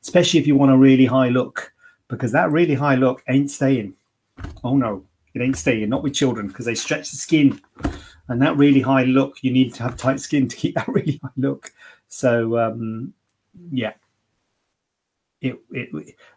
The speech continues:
I said it will. It might. I mean, I don't know. It might not. But it, but it's, it's a bit risky 'cause it's expensive operation. And if you know you wanna have children, then,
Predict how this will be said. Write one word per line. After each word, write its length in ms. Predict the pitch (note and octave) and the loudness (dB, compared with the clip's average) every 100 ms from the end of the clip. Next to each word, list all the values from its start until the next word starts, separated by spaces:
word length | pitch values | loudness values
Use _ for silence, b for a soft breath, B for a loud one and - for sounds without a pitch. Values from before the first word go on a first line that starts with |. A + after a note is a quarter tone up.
| - | -4
I 20 | |
said 200 | - A3+ | 2 4
it 120 | D3 | 2
will. 260 | A2+ G2 - | 0 -4 -6
It 180 | D#3 D3+ | -4 -2
might. 480 | E3 C#3+ G#2+ - - | 0 0 -2 -6 -10
I 40 | A2 | -6
mean, 140 | B2 | -4
I 80 | B2 | -2
don't 240 | C3+ B2 | 0 0
know. 140 | A2+ G#2+ | -2 -4
It 80 | A#2+ | -2
might 340 | B2+ A2 G#2 | -2 -2 -6
not. 320 | A2+ F#2+ A#2+ | -6 -6 -6
But 140 | A#2 A#2 | -4 -4
it, 260 | A#2 G#2+ | -4 -6
but 100 | B2+ | -6
it's, 300 | A2 - - | -6 -8 -10
it's 220 | - - | -8 -6
a 40 | B2 | -4
bit 160 | C3+ | -4
risky 380 | A#2 A2 - A2+ | -4 -8 -6 -8
'cause 160 | - A#2+ | -6 -8
it's 140 | - | -6
expensive 500 | C#3 - D#3+ C3 B2 | -6 -2 -4 -2 -6
operation. 540 | A2 B2 A2+ G#2+ - A2 | -6 -4 -6 -6 -6 -6
And 100 | A#2 | -6
if 140 | - | -2
you 40 | |
know 80 | C3 | -2
you 140 | A#2+ G#2+ | -2 -4
wanna 120 | G2+ | -8
have 100 | G2 | -12
children, 320 | - G2+ G2 | -12 -12 -12
then, 180 | G2+ | -12